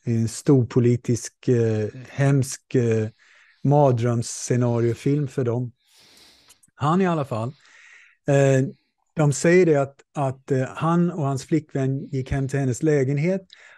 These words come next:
och sen så ringer Lisbeth från sjukhuset och säger, "Vet du vad? Din pappa har blivit skjuten." Så han hoppar in i, eh, en bil och drar järnet inte till sjukhuset men till lägenheten i Gamla stan.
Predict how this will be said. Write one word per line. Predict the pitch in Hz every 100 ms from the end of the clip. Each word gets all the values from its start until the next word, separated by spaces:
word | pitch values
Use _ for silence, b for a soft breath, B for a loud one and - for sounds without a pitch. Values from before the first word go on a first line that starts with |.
| B
och | 165
sen | - 165 156
så | - 147
ringer | 156 170 185
Lisbeth | 139 131 143 131
från | 135 127
sjukhuset | 160 135 - 113 110 139 131 -
och | 143
säger, | 131 127 117 120 120 - b b -
"Vet | 147
du | 151
vad? | 135 135 131 _ _ _ _ _ _
Din | 147 143
pappa | 135 135 127
har | 113
blivit | 120 113
skjuten." | - 135 107 98 107 _ b b
Så | - 165
han | 123 170 202
hoppar | 175 196 - 151
in | 151 139 143 151
i, | 214 143 135 135 - -
eh, | 127 123 117 113 110 117 - 190 180
en | 143 127
bil | 151 165 180 185 B B B
och | - 127
drar | 147 151
järnet | 147 147 156 185 185 180 180 _ _ _ -
inte | 220 208 143 185
till | 196 214 147
sjukhuset | - 180 180 120 113 147
men | 190 147 135 143
till | - 135 120 127 160
lägenheten | 156 151 117 110 110 143
i | 135
Gamla | 143 139 131
stan. | 135 170 196 110